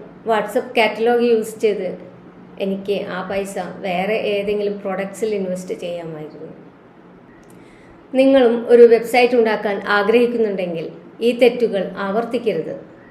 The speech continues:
ഞാനൊരു ഫ്രീ മാസ്റ്റർ ക്ലാസ് നടത്തുന്നുണ്ട്. നിങ്ങൾക്ക്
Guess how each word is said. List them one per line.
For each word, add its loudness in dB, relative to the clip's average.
ഞാനൊരു 4
ഫ്രീ 0
മാസ്റ്റർ -2
ക്ലാസ് -2
നടത്തുന്നുണ്ട്. 0
നിങ്ങൾക്ക് 4